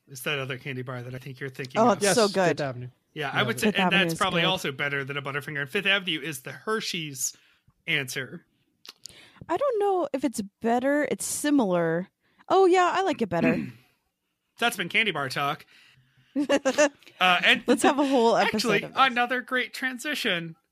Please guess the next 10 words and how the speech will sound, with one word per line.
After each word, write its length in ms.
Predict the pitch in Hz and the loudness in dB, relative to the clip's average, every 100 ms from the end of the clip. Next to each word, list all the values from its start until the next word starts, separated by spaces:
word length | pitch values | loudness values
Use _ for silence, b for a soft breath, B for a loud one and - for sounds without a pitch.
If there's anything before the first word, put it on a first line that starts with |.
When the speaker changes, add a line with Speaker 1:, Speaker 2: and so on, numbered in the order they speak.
| - | -6
Speaker 1:
uh, 380 | 175 165 160 165 _ _ | -2 0 0 -2 _ _
because 320 | 196 202 175 147 | -6 -4 -6 -4
Vives 480 | 214 220 202 185 | -2 -2 -4 -8
is 180 | 175 175 | -8 -8
going 420 | - 180 170 175 175 | -4 -2 0 -2 -6
as 160 | 170 | -8
Peppermint 500 | - 214 202 208 208 | -6 -6 -6 -8 -10
Patty 500 | - 247 202 147 135 _ | -6 -2 -2 -4 -12 _
for 120 | 170 | -14
Halloween. 640 | 196 185 196 196 156 156 | -10 -8 -6 -8 -8 -12